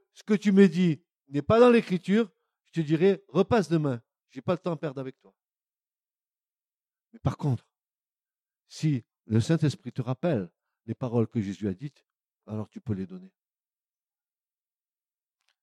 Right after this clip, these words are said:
Le Saint-Esprit ne parlera pas de lui-même, dira Jésus. Il va pas ajouter à la révélation.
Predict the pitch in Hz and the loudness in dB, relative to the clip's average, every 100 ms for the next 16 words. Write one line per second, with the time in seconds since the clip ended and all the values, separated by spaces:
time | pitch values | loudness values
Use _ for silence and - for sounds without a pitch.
0 | _ _ - 104 - 151 143 131 - - | _ _ -8 -8 -4 -6 -4 -6 -10 -8
1 | 147 127 110 - 127 113 117 - 151 - | -4 -4 -4 -6 -8 -8 -12 -10 -6 -2
2 | 107 104 156 156 156 143 90 87 95 - | -2 -2 -6 -4 -6 -8 -12 _ -20 -20
3 | 196 185 _ _ _ _ _ _ _ - | _ _ _ _ _ _ _ _ _ -4
4 | 117 143 143 262 175 131 165 - 208 143 | 2 2 2 -2 0 0 -2 0 0 0
5 | _ _ 147 156 160 139 139 160 151 131 | _ _ -6 -4 -4 -4 -2 0 0 0
6 | 196 | -2